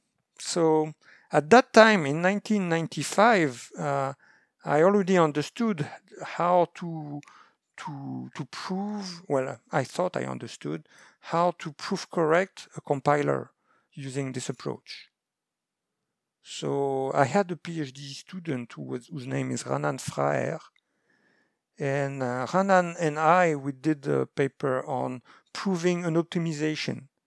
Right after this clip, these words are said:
You know, it was a, a small example of what something that would be in a, in a compiler.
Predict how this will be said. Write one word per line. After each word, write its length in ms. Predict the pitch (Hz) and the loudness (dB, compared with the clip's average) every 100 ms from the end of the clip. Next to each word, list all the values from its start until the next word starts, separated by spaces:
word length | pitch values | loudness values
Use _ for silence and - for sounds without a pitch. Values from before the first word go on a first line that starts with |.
| _ _ _ _ _ _ _ - | _ _ _ _ _ _ _ -10
You 100 | 131 | -8
know, 140 | 131 | -8
it 500 | 156 151 143 127 - | -10 -12 -14 _ -6
was 160 | 147 135 | 0 2
a, 80 | 143 | 2
a 140 | 147 | 0
small 280 | - 170 165 | -4 0 0
example 540 | 143 156 156 160 139 | 2 0 4 4 4
of 120 | 139 | 0
what 200 | 139 156 - | 0 -2 -2
something 720 | - - - - 156 156 156 | -16 -16 -16 -10 -6 -4 -2
that 200 | 139 - | -2 -4
would 200 | 156 131 | -12 -10
be 200 | 135 170 | -8 -6
in 200 | 165 135 | -4 -4
a, 180 | 131 127 _ - - _ - | -6 -8 _ -20 -20 _ -10
in 140 | 143 | -6
a 60 | 135 | -6
compiler. 760 | - 135 - 143 147 117 147 | -6 -8 -2 -2 -2 -6 -10